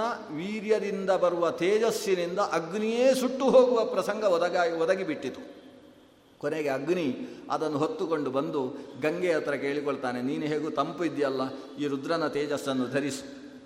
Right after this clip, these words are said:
ರುದ್ರನ ತಲೆ ಮೇಲೆ ಓಡಾಡುವವಳು ನೀನು, ಇದನ್ನೊಂದು ಧರಿಸುವ ಜವಾಬ್ದಾರಿಯೂ ನಿನಗಿದೆ. ಗಂಗಾದೇವಿ ರುದ್ರ ತೇಜಸ್ಸನ್ನು ಧರಿಸಿದ್ದಾಳೆ, ಆದರೆ ಗಂಗೆಗೂ ಕೂಡ ಕಷ್ಟವಾಯಿತು, ತಾನೇ ಸುಟ್ಟು ಹೋಗುವ ಪ್ರಸಂಗ ಬಂತು.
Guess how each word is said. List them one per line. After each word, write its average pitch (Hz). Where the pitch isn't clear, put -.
ರುದ್ರನ 175
ತಲೆ 185
ಮೇಲೆ 190
ಓಡಾಡುವವಳು 156
ನೀನು, 127
ಇದನ್ನೊಂದು 190
ಧರಿಸುವ 170
ಜವಾಬ್ದಾರಿಯೂ 170
ನಿನಗಿದೆ. 131
ಗಂಗಾದೇವಿ 202
ರುದ್ರ 180
ತೇಜಸ್ಸನ್ನು 190
ಧರಿಸಿದ್ದಾಳೆ, 151
ಆದರೆ 156
ಗಂಗೆಗೂ 170
ಕೂಡ 160
ಕಷ್ಟವಾಯಿತು, 139
ತಾನೇ 175
ಸುಟ್ಟು 156
ಹೋಗುವ 135
ಪ್ರಸಂಗ 139
ಬಂತು. -